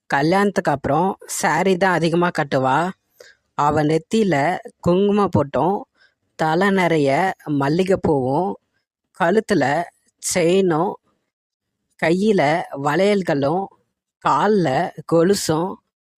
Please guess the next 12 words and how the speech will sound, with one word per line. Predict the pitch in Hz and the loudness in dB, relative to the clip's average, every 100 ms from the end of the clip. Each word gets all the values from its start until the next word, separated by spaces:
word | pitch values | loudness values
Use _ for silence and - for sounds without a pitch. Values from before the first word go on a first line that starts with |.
| - | -2
போட்டுக்கிட்டு | 185 208 208 180 147 151 190 190 156 | 2 2 0 -4 -2 -2 0 -2 -4
ரொம்ப | 147 143 185 208 | -4 -2 0 0
அழகா | 151 170 185 | 2 0 0
தெரிஞ்சா. | 175 175 151 151 131 156 185 185 _ _ _ _ _ _ _ _ | -2 -2 -2 -2 -2 -2 -4 -8 _ _ _ _ _ _ _ _
அவ | 135 143 170 202 - - _ | -4 -2 0 0 -4 -10 _
கல்யாணத்துக்கு | 151 165 202 214 196 - | -2 0 0 -2 -4 -2
அப்புறம் | 156 - 147 180 208 - _ _ _ | -2 -2 -2 0 -2 -10 _ _ _
அவ | - 147 160 - | -4 -2 -2 0
போட்டிருக்க | 214 220 214 175 147 156 202 233 165 - | 0 2 0 -2 0 0 -2 -6 -12 -2
தாலியை | 175 185 220 208 | 0 2 2 2
பார்க்கும்போது, | - 165 - 170 151 127 147 202 - _ _ _ _ _ | 0 -2 -2 -4 0 0 0 -2 -4 _ _ _ _ _
அதுவே | 123 151 196 202 156 185 | -4 0 2 2 2 0